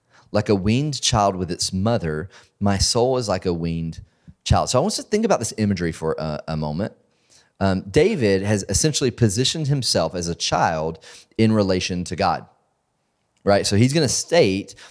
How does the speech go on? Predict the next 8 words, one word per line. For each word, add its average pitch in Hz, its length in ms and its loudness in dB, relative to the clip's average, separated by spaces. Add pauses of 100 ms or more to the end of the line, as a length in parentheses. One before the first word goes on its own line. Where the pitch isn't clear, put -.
(120)
that 110 200 2
the 117 80 0
result 120 440 4
of 165 100 -4
not 139 260 0
practicing 104 640 -2
unhealthy 113 460 0
pride 87 580 0